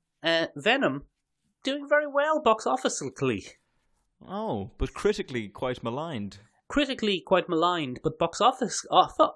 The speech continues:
Speaker 1: box officically, it looks like it's gonna break eighty million on its opening weekend.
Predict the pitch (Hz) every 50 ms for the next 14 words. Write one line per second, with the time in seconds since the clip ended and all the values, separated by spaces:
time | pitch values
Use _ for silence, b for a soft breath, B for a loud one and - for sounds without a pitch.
0 | _ - 180 185 - - - 214 220 240 - 254 - - - 131 - - - -
1 | - - 123 117 101 107 120 - _ _ _ _ _ _ _ _ _ - 170 165
2 | 156 185 196 190 - - 185 180 180 - 190 - - 185 180 180 180 170 - 180
3 | 185 175 - 190 185 185 - 175 170 180 202 220 226 202 170 143 127 131 127 -
4 | 160 151 147 156 160 151 151 156 151 - 175 180 190 151 - - -